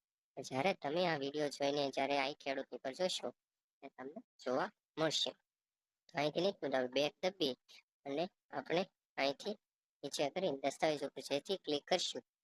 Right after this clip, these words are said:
તો આ બધા જ ડોક્યુમેન્ટ આવી ગયા. તમે વીડિયોને પોઝ રાખીને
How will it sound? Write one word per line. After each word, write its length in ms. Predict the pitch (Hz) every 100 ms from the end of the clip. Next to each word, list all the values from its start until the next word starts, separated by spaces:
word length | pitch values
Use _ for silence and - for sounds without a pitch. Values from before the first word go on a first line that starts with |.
| _ _ 139
તો 80 | 156
આ 120 | 151
બધા 320 | 127 127 185
જ 140 | 190 - 131
ડોક્યુમેન્ટ 600 | 123 _ 139 143 240 - _
આવી 240 | 147 135 160 147
ગયા. 200 | 131 - _ _ _
તમે 220 | 165 208
વીડિયોને 420 | 139 135 139 139 131
પોઝ 400 | - 139 139 -
રાખીને 400 | 202 - 139